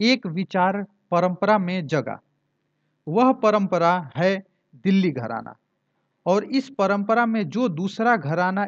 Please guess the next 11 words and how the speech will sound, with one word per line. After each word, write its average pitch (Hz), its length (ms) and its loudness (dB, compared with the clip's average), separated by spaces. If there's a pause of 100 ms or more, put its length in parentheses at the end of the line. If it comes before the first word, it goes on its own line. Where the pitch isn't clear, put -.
इस - 240 -8 (380)
कायदा 190 340 4
वादन 196 380 0
प्रकार 190 460 0
में 180 240 -6
बेहद 202 580 0 (380)
धुंध 185 380 -2
होकर 190 440 -2
रत 147 320 -2
हुआ 180 280 -2
है, 151 260 -2